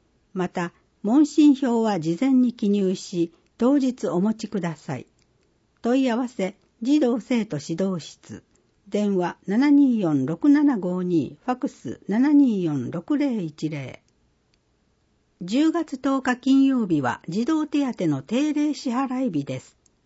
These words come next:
令和七年八月分、九月分を振り込みます。問い合わせ、子ども総合窓口。電話、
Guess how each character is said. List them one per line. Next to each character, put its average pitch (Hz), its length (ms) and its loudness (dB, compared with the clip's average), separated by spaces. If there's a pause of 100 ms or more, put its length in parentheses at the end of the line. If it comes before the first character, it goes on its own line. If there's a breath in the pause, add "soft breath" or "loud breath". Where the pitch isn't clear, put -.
(520)
令 302 280 0
和 240 140 0
七 208 300 -2
年 151 320 -4 (160)
八 302 320 -2
月 285 260 -2
分、 147 300 -4
九 226 160 -4
月 294 280 -2
分 220 260 0
を 139 80 -2
振 165 140 -8
り 190 140 -6
込 165 120 -4
み 143 160 -2
ま 127 160 -8
す。 - 40 -20 (840)
問 254 200 0
い 240 80 0
合 220 60 -2
わ 214 100 -2
せ、 - 320 -8
子 220 140 -4
ど 285 100 4
も 285 140 6
総 277 300 0
合 254 240 0
窓 226 260 -2
口。 - 400 -10 (420)
電 208 300 -2
話、 170 220 -2